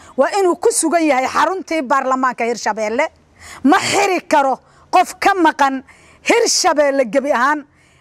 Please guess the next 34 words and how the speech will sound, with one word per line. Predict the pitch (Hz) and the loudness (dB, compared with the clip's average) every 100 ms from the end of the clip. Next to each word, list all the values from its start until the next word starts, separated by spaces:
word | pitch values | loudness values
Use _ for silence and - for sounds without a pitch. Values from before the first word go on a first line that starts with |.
| - | -4
xaruntii | 311 403 381 320 | 0 0 0 0
Hirshabeellena | 330 - 277 269 262 | 0 0 0 0 -2
ka | 302 | -2
maqan, | 247 226 - - | -4 -6 -10 -4
ma | 330 | 0
xiri | 330 277 | 0 0
karo | 247 | -2
baarlamaanka. | 233 214 214 208 175 - _ _ _ _ _ _ - | -2 -4 -6 -8 -12 -16 _ _ _ _ _ _ -4
Waxaan | - 294 | -2 2
leenahay | 311 294 | 2 2
arrintaasu | 285 381 302 247 233 - _ _ _ - | 0 0 0 0 -4 -14 _ _ _ -2
waxay | 269 320 247 | 0 0 0
gaf | 415 - | 0 0
ku | 381 | -2
tahay | 311 247 226 - | 0 0 -4 -8
sharciga. | - 392 339 262 214 - _ _ _ _ _ | -4 -2 0 -2 -6 -8 _ _ _ _ _
Ma | 247 | 0
aha | 330 330 269 | 2 2 0
sharci. | - 320 294 208 196 _ _ 359 | 0 0 -2 -6 -10 _ _ -2
in | 339 | 0
la | 262 | 0
xiro. | 240 214 - _ - | -2 -4 -6 _ -2
Waxaana | 311 311 302 320 | 0 2 2 2
leeyahay, | 320 269 240 202 _ | 2 2 -2 -6 _
ma | 262 359 | -2 0
xirna | - 311 294 285 | 2 0 0 0
baarlamaanka | 226 277 277 294 320 285 285 | 2 0 0 0 0 -2 -2
Hirshabeelle, | 269 277 - 285 285 285 294 302 - - - | -2 -4 -4 -2 0 0 0 -4 -8 -6 2
ee | 302 | 2
waa | 311 359 | 2 0
inuu | 349 | -2
ku | - | -2
soo | - 349 | 0 0
xaadiraa | - 277 262 254 | 2 0 0 -2